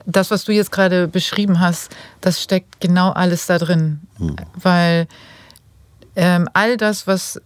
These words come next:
Speaker 1: was deine, ähm, deine, deine Restaurants widerspiegeln,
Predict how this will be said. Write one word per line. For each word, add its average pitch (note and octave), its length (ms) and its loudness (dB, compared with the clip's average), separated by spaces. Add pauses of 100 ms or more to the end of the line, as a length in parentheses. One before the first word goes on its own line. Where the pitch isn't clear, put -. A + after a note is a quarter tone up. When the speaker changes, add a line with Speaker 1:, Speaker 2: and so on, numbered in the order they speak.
(160)
Speaker 1:
was F3 420 -2
deine, F#3 720 2
ähm, E3+ 400 0 (260)
deine, E3+ 340 0
deine E3 360 0
Restaurants F3 680 0
widerspiegeln, F#3+ 1080 0